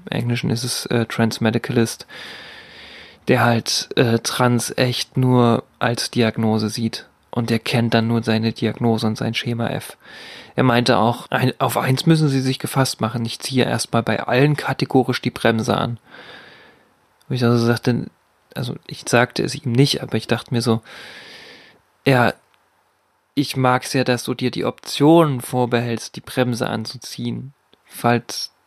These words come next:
es eben der Fall ist, dass das notwendig ist, dass sich eine Person irgendwie selbst überholt. Aber zu sagen, ich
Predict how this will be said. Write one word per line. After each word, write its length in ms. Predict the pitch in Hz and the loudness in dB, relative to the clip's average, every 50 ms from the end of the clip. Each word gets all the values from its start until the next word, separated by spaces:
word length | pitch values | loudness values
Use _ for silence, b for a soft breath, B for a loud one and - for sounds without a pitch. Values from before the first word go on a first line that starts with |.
| _ _ _ _ _ _ _ _ _ _ _ _ - - | _ _ _ _ _ _ _ _ _ _ _ _ -10 -4
es 180 | - 123 - - | -4 -4 0 2
eben 240 | - 131 120 127 | 2 2 2 2
der 140 | 120 117 107 | 2 0 0
Fall 260 | - - - 127 123 | 0 2 2 2 4
ist, 280 | 113 - - - - - | 4 2 0 -2 -4 -4
dass 120 | 110 - | -4 -4
das 220 | - - 110 - - | -4 -8 -8 -8 -6
notwendig 560 | - - - - 135 147 156 143 120 - - | -8 -4 0 2 4 6 6 4 4 2 0
ist, 200 | 107 - - - | -2 -2 -2 -6
dass 120 | 113 113 | -8 -6
sich 160 | 123 - - - | -6 -6 -6 -4
eine 160 | 117 110 117 | -4 -4 -4
Person 380 | - - 117 113 123 113 110 | -4 -4 -4 -2 -2 0 0
irgendwie 260 | 110 117 127 110 113 107 | 0 -2 -2 -2 0 2
selbst 340 | 131 127 139 135 - - | 4 4 4 4 0 -2
überholt. 540 | - - - 113 117 117 113 110 104 - - B B B B B B B B B B B B B B B B B B B B B _ - | -4 -2 -2 -2 0 2 2 2 2 0 -6 B B B B B B B B B B B B B B B B B B B B B _ -2
Aber 280 | - 123 120 123 117 - | 0 2 2 2 2 2
zu 140 | - 123 | 2 0
sagen, 300 | 113 113 113 107 113 113 | 0 2 2 0 0 -2
ich 220 | 107 104 - - | -2 -6 -6 -8